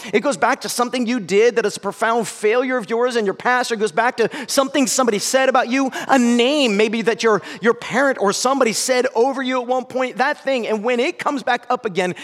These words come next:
it crushes you. And then when you live from that place, when that place isn't healed, it's not surrendered to Jesus Christ, and you allow him to come in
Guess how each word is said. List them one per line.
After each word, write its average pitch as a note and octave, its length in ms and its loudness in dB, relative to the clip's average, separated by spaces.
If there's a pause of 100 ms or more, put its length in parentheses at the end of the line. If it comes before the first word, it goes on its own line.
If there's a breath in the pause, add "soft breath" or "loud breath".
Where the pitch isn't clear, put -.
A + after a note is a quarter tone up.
(160 loud breath)
it D4 180 -4
crushes A3+ 920 -4
you. G3 300 -4 (160 loud breath)
And A3+ 140 2
then C4+ 100 2
when D4 160 0
you C4 80 -2
live B3 300 -2
from B3 180 0
that G#3+ 220 -2
place, D3+ 220 -2 (160 loud breath)
when A3 180 2
that E4 200 2
place D4 320 -4
isn't A#3+ 280 -6
healed, G3 360 -4
it's E3 140 -8
not B3+ 180 -2
surrendered C#4 540 -4
to A#3 80 -6
Jesus G#3 420 -8
Christ, G3+ 480 -2 (140 loud breath)
and A3+ 160 2
you A#3 160 2
allow A3 340 2
him C#4 180 0
to A#3+ 60 0
come A#3+ 260 -4 (100)
in A#3 200 -2